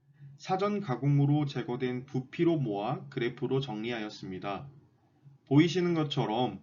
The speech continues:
파일업 현상은 사전 가공의 형상이 아닌 제거된 양과 직접적인 관련이 있고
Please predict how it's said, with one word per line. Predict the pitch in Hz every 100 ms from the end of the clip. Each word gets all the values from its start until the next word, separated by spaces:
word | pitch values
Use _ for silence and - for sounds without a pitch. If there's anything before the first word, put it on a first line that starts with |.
| - -
파일업 | 175 185 196 196
현상은 | 160 139 117 139 123 98 - _ - -
사전 | - - 381 392
가공의 | 175 143 143 143 151
형상이 | 196 196 202 202 190
아닌 | 120 107 135 - -
제거된 | - 117 120 135 127
양과 | 104 120 120 156 170
직접적인 | - - 135 139 123 120 135
관련이 | 131 104 113 120 107
있고 | 98 - 147 -